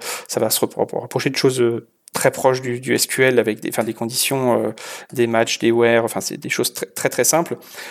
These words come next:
Quand on veut commencer à avoir des requêtes, euh, en passe traversale, vraiment, en, là, là, on commence à arriver sur des choses assez complexes et ça demande, euh, un, un investissement pour être capable de les faire. Une des raisons pour laquelle on travaille sur cette ontologie, c'est, euh,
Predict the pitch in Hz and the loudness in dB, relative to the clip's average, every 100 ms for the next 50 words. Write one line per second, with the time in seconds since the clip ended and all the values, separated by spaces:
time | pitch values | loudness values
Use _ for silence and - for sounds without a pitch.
0 | - - 139 135 135 131 127 143 131 131 | -8 -2 2 2 2 2 4 4 4 4
1 | 135 131 143 143 131 120 117 117 113 _ | 2 2 0 0 2 4 4 0 -6 _
2 | - 123 - 127 - 127 123 - 139 131 | -4 -2 0 0 2 0 2 2 2 2
3 | 127 123 131 139 135 127 123 120 117 117 | 0 2 2 4 2 2 2 4 4 0
4 | 117 120 - _ _ - 127 127 135 131 | -2 -8 -12 _ _ -6 -2 2 2 2
5 | 123 123 117 120 - 117 - 131 - 127 | 0 2 2 2 0 -2 -2 -2 0 0
6 | 127 - 117 147 - - - - - - | 0 -2 -2 0 0 -4 -12 -16 -18 -4
7 | 120 117 110 - 110 117 135 135 120 113 | 2 4 4 2 2 4 4 4 2 2
8 | 113 - _ _ - - 117 - 120 113 | -2 -8 _ _ -20 -14 -8 -2 -2 -2
9 | 117 120 - 139 - 110 117 - 123 117 | -2 -2 2 2 2 2 2 0 0 0
10 | 127 - - _ _ _ _ - 160 156 | -2 -8 -12 _ _ _ _ -6 0 2
11 | 147 143 165 160 139 127 147 131 - 139 | 4 4 4 4 2 4 2 0 0 0
12 | 151 - - 123 131 - 139 135 143 185 | 2 0 0 0 -2 -2 0 0 0 0
13 | - - - - - - 131 123 113 - | -4 -16 -18 -6 0 4 6 6 6 4
14 | 110 | 0